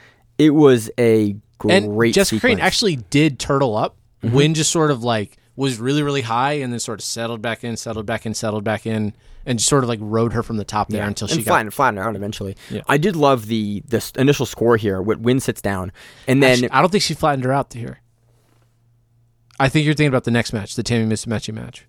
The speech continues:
Speaker 1: Uh, I wrote bellies down hard on the hips, but I
Speaker 2: Uh,
Speaker 1: could be, I could
Speaker 2: yeah.
Speaker 1: be incorrect here. I did love the initial two points that Alex Wynn scores, though, from butterfly, double hands, and then just, like, techs up to a spear,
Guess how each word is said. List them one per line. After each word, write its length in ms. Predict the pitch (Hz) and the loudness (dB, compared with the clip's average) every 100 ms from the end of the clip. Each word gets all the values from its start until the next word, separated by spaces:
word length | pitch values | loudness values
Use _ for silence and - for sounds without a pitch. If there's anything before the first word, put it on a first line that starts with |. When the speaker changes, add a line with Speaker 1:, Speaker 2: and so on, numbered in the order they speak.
| - | -2
Speaker 1:
Uh, 440 | 185 185 180 170 - _ | 2 4 2 0 -4 _
I 140 | 151 185 | 4 6
wrote 300 | 185 170 - | 8 4 4
bellies 260 | 151 143 | 4 4
down 220 | 139 127 117 | 2 0 2
hard 340 | 117 113 110 - | 2 2 -2 -12
on 100 | - | -6
the 80 | 110 | -2
hips, 220 | 110 98 | -2 -4
but 260 | - 98 - | -4 -6 0
I 160 | 113 107 | 0 2
Speaker 2:
Uh, 40 | |
Speaker 1:
could 120 | 104 | 0
be, 60 | - 113 | -2 -4
I 60 | |
could 160 | - 135 | 0 0
Speaker 2:
yeah. 20 | |
Speaker 1:
be 140 | 123 117 | 2 2
incorrect 420 | 110 107 101 - | 2 0 -2 -4
here. 220 | 98 95 - - | -6 -6 -10 -2
I 100 | 127 | -2
did 200 | 117 156 | 2 4
love 160 | 151 123 | 4 4
the 180 | 113 | 2
initial 380 | 101 123 123 127 | 2 2 2 0
two 160 | - 117 | -2 -2
points 260 | - 113 - | 0 -2 -2
that 100 | 104 | -2
Alex 240 | 101 - | -4 -4
Wynn 120 | 107 | -6
scores, 400 | - - 104 110 | -6 -2 0 0
though, 240 | 135 139 151 - - | 0 0 -2 -8 -14
from 200 | - 110 | -2 2
butterfly, 460 | 117 131 - 127 117 | 4 4 4 4 4
double 220 | 110 110 | 0 0
hands, 360 | 135 143 135 | 0 0 -2
and 180 | - 127 | -2 0
then 140 | 123 120 | 0 2
just, 240 | 120 - | 0 0
like, 160 | 113 - _ | -2 -2 _
techs 340 | - 151 - 185 | -2 -2 0 -2
up 140 | - | 0
to 160 | 165 117 | 0 0
a 40 | |
spear, 540 | - - - 117 220 | 0 -8 -4 -2 -2